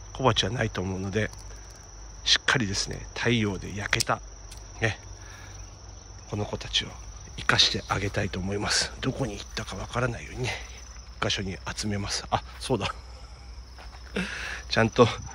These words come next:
箱を持ってきてましたね。はい。こういう風に、まずはシェフレラちゃんから集めていきます。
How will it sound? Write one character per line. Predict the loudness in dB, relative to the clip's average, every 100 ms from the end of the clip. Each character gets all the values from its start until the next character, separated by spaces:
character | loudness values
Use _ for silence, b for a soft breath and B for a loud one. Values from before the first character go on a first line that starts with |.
| B B -14 -12 -8
箱 | -4 0 6 6
を |
持 | 6
っ | 0
て | -2
き | 0
て | 2
ま | 2
し | 2
た | 6
ね。 | 8 8 4 -4 B B B -6
は | -6
い。 |
こ | -6 B B B B -16 B B B B B -12 -8
う |
い | -6
う | -4
風 | 0
に、 | 4 4 2 -10 -14 -8
ま | -6 -4
ず | -4
は | -4
シ | -4
ェ | -4
フ | 2
レ | 2 4
ラ | 2
ち | 2
ゃ | 2
ん |
か | 0 -6
ら | -8 -10 B B B B B B -6
集 | -2 0
め | 0
て | 0 0
い | 0
き | 0
ま | 2 4 4 4 4 4 2
す。 | 2 2 -2